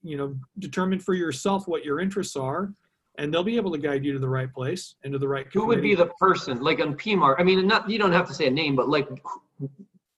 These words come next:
Speaker 2: I mean, do you call a number? Do you, I mean, if you don't know anyone directly, what, how would you start that process?
Speaker 1: Yeah, you can just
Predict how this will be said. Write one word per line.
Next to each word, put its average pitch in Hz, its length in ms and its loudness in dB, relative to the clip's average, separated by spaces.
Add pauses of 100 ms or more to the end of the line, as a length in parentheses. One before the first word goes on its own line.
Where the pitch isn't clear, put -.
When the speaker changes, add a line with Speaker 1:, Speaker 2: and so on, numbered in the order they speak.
(120)
Speaker 2:
I 143 40 -6
mean, 147 160 0
do 127 80 -4
you 131 180 -2
call 156 420 2
a 127 40 2
number? 185 460 4
Do 147 120 -4
you, - 80 -6
I 160 60 -2
mean, 139 420 -4
if 180 160 4
you 180 80 2
don't 190 340 6
know 175 280 6
anyone 143 300 0
directly, 123 500 2
what, 127 220 0
how 147 160 4
would 139 120 2
you 123 80 -4
start - 420 -4
that - 160 -8
process? - 400 -10
Speaker 1:
Yeah, 190 180 4
you 180 160 -4
can - 180 -20
just 180 200 -6